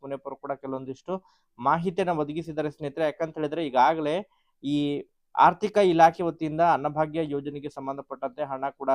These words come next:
ರಿಲೀಸ್ ಆಗದೇ ಇರುವಂತಹ ಕಾರಣಕ್ಕಾಗಿ ನಮಗೆ ಹಣವನ್ನ ಜಮಾ ಮಾಡ್ಲಿಕ್ಕೆ ಸಾಧ್ಯ ಆಗಿದ್ದಿಲ್ಲ. So ನಾನು ಕೂಡ ಸಂಬಂಧಪಟ್ಟಂತಹ ಅಧಿಕಾರಿಗಳಿಗೆ ಮತ್ತು ರಾಜ್ಯದ ಮುಖ್ಯಮಂತ್ರಿ ಆಗಿರುವಂತಹ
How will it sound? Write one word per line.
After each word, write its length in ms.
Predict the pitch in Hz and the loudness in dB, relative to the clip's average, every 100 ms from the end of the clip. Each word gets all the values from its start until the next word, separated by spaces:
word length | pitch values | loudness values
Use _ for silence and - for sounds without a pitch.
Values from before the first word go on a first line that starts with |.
| 123 | 0
ರಿಲೀಸ್ 340 | 123 151 156 160 | -2 -2 2 2
ಆಗದೇ 320 | 123 139 156 180 | 4 4 2 -2
ಇರುವಂತಹ 320 | 165 147 147 | -2 -2 -2
ಕಾರಣಕ್ಕಾಗಿ 760 | - 135 139 - 131 139 196 - _ _ - | 0 -4 -4 -4 -4 -2 -4 -6 _ _ -4
ನಮಗೆ 320 | 135 185 185 | -2 0 0
ಹಣವನ್ನ 500 | 165 151 170 156 156 | 0 0 0 0 0
ಜಮಾ 260 | 143 131 151 | 0 -2 0
ಮಾಡ್ಲಿಕ್ಕೆ 500 | 156 143 139 - 156 | -2 -2 -6 -6 -4
ಸಾಧ್ಯ 340 | - 123 139 | 0 2 0
ಆಗಿದ್ದಿಲ್ಲ. 360 | 139 131 131 156 196 _ _ - | -4 -6 -2 0 0 _ _ -4
So 100 | 170 | 0
ನಾನು 280 | 143 165 202 | 2 2 2
ಕೂಡ 200 | 196 180 | 0 2
ಸಂಬಂಧಪಟ್ಟಂತಹ 880 | 180 151 151 165 165 147 147 147 156 | 2 0 -2 -4 -4 -4 -4 -2 2
ಅಧಿಕಾರಿಗಳಿಗೆ 720 | 147 127 135 156 151 143 139 165 | 0 0 -2 0 0 -6 -6 -10
ಮತ್ತು 280 | 139 160 | -10 -6
ರಾಜ್ಯದ 400 | 135 123 143 147 | 0 0 0 -4
ಮುಖ್ಯಮಂತ್ರಿ 640 | 151 135 123 143 143 143 147 | -4 -4 -8 -12 -10 -6 -6
ಆಗಿರುವಂತಹ 580 | 139 135 123 123 135 | -4 -6 -6 -4 -4